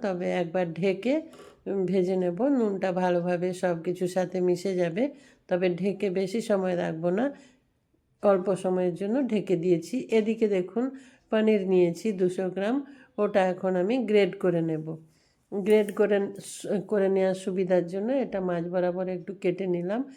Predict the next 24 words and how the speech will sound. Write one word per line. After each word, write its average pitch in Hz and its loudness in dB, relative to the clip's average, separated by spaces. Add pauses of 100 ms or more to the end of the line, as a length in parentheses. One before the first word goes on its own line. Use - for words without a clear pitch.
(280)
কেটে 226 0
নিয়ে 226 4
গ্রেট 202 -2
করলে 208 -2
বেশ 196 -2 (100)
সুবিধা 175 -2
হয়, 208 -2 (340)
সেই 220 2
জন্য 190 0
বলছিলাম 180 -2
আর 175 0
কি, 202 -8
এইভাবে 180 0
কেটে 175 -6
নেবেন। 180 -2
আবার 185 0 (420)
পুরোটা 208 0
একসাথে 202 -2
ধরেও 202 0
গ্রেট 202 -2
করে 175 -4
নিতে 175 -2
পারেন। 180 -4 (480)
এখন 190 0